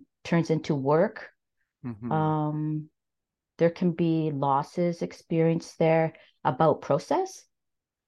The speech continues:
Speaker 1: Um,
Speaker 2: Is it the sort of
Speaker 1: and
Speaker 2: joy, the joy of
Speaker 1: yeah.
Speaker 2: discovery, or the joy of that risk starts to feel a little less, like, you start feeling a little more constrained in terms of your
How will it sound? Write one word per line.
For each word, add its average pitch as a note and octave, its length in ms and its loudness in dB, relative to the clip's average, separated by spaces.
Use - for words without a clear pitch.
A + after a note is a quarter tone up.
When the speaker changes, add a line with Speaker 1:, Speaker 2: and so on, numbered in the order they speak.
Speaker 1:
Um, E3+ 640 0
Speaker 2:
Is E3+ 80 -4
it F3+ 80 0
the F3 80 -2
sort F#3 220 4
of D3+ 80 6
Speaker 1:
and - 80 -2
Speaker 2:
joy, C#3 240 2
the C#3+ 140 2
joy C3+ 380 2
of B2+ 80 -2
Speaker 1:
yeah. G#2 40 -6
Speaker 2:
discovery, D3 840 -2
or C#3+ 120 -4
the A2+ 120 -6
joy B2 460 0
of A#2 360 -2
that A2+ 200 -4
risk B2+ 380 -4
starts - 300 -6
to D#3 80 -6
feel D3+ 340 -2
a - 20 2
little C#3+ 300 0
less, C#3+ 420 -6
like, B2 120 -6
you B2+ 60 -2
start C#3+ 180 2
feeling C#3 200 2
a C3 40 0
little C3+ 140 0
more C3+ 140 0
constrained B2 920 -4
in - 260 -8
terms A#2 380 -6
of G#2+ 100 -8
your G#2+ 440 -6